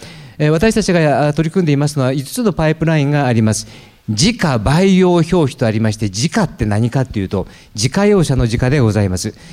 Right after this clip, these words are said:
えー、皆さんの患者様、私たちご本人の自分の細胞を培養して表皮にする、軟骨にする、角膜上皮を作る。こんな話をしてます。今日は特に、あの、もう販売をしてます。販売しているんです。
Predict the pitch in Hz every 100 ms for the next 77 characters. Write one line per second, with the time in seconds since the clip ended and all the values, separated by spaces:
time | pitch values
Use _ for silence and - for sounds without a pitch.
0 | 151 120 117 110 107 - 143 180 170 127
1 | 110 110 - 160 165 156 139 143 - -
2 | 127 202 196 156 - 113 131 127 233 214
3 | 127 98 101 98 113 147 151 240 240 240
4 | 220 214 208 185 196 208 208 110 - -
5 | _ _ - 104 143 160 170 175 165 -
6 | 165 104 - - - 202 151 - 113 104
7 | 113 95 - _ 123 131 135 135 - 139
8 | 123 165 202 - _ - - 139 123 -
9 | 117 120 107 107 127 165 - - - -
10 | - - - - - 170 151 131 120 117
11 | 95 98 85 - - - - 175 220 196
12 | 151 123 131 139 131 120 185 190 190 185
13 | 160 160 139 - - - - - - 175
14 | 170 160 147 - 135 104 87 -